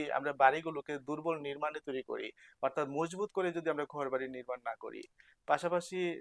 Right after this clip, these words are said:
যে অজ্ঞতা বা অসচেতনতা, এগুলো এর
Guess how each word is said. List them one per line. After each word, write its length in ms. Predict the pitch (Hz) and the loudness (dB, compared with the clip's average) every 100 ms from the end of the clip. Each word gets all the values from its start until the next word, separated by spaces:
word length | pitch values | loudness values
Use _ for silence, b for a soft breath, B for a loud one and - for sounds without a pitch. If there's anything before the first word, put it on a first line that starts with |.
| 143 165 | -6 -2
যে 100 | 160 156 - _ b - - | 0 -2 -6 _ b -4 2
অজ্ঞতা 420 | 151 147 151 139 120 113 - | 4 4 2 6 6 6 2
বা 80 | 143 151 | 2 4
অসচেতনতা, 720 | 165 - 170 151 143 135 127 120 151 | 4 2 -4 -4 -6 -4 0 0 -2
এগুলো 220 | 170 226 240 | -6 0 2
এর 60 | 156 | 2